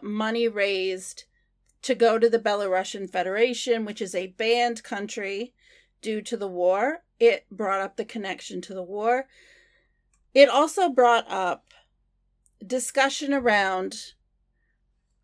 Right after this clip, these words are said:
federations being able to recoup costs associated with the training of athletes that would like to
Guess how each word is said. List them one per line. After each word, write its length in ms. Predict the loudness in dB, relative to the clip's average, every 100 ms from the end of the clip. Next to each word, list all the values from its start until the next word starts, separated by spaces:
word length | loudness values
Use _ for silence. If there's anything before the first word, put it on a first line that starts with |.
| _ _ _ _ _ _ _
federations 640 | 2 4 6 4 4 -4 -6
being 360 | -6 -6 -6
able 280 | -4 -4 -6
to 120 | -10 -10
recoup 480 | -10 -6 -6 -6
costs 1040 | -12 -8 -4 -4 -6 -10 -14 -14 -12 -12 -16 _ _ _ _
associated 680 | -10 0 0 0 0 -2 -2
with 160 | -8 -8
the 80 | -10
training 760 | -8 -6 -6 -6 -6 -8 -10 -12 _ -8
of 100 | -4
athletes 800 | -4 -4 -8 -12 -14 -16 -16 -18 _ _ _ _ _ _ _ _ _
that 460 | 0 2 2 -2 -14 -20 -10
would 240 | 0 0 0
like 200 | -4 -6
to 520 | -10 -6 -6 -6 -10